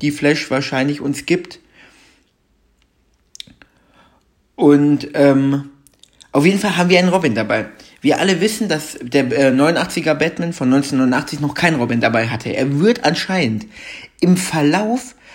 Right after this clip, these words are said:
seiner späteren Karriere, die wir nicht gesehen haben, einen Robin an seine Seite kriegen.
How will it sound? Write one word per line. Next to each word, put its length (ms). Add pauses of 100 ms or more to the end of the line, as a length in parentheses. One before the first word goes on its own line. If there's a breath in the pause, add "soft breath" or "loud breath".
(140)
seiner 260
späteren 400
Karriere, 520
die 160
wir 80
nicht 240
gesehen 440
haben, 420 (1080 loud breath)
einen 260
Robin 320
an 200
seine 320
Seite 340
kriegen. 580